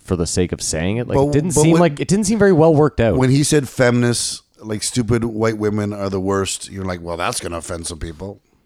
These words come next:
Speaker 1: Sure, but it didn't offend me. I wasn't
Speaker 2: Well,
Speaker 1: sitting there. Uh,
Speaker 2: you
Speaker 1: what I'm
Speaker 2: won.
Speaker 1: saying is, I'm, I
Speaker 2: Mm-hmm.
Speaker 1: wasn't sitting there saying I didn't like it 'cause it offended me. I was just saying,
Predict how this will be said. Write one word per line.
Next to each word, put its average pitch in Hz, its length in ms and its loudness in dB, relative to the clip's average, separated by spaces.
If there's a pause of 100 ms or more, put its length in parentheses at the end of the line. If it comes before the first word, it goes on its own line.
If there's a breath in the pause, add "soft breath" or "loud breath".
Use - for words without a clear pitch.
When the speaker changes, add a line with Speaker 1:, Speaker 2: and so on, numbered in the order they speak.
(540)
Speaker 1:
Sure, - 260 2
but 104 140 2
it 87 80 -8
didn't 135 200 2
offend 131 360 2
me. 135 180 4
I 95 100 4
wasn't 123 160 6 (120)
Speaker 2:
Well, 143 140 4
Speaker 1:
sitting 139 220 4
there. 117 220 -4 (140)
Uh, 113 80 -2
Speaker 2:
you 117 100 0
Speaker 1:
what 127 120 4
I'm 135 80 4
Speaker 2:
won. 123 60 -2
Speaker 1:
saying 151 320 2
is, 120 120 2
I'm, 113 400 0
I 113 100 6
Speaker 2:
Mm-hmm. 135 80 4
Speaker 1:
wasn't 139 260 0
sitting 117 320 -2
there 107 160 2
saying 104 320 2
I 90 140 2
didn't 104 260 0
like 95 240 0
it 104 120 -6
'cause 90 160 -4
it 85 80 -2
offended 90 420 -4
me. 73 140 -6
I 76 100 -2
was 87 140 0
just 87 160 -4
saying, 90 220 -2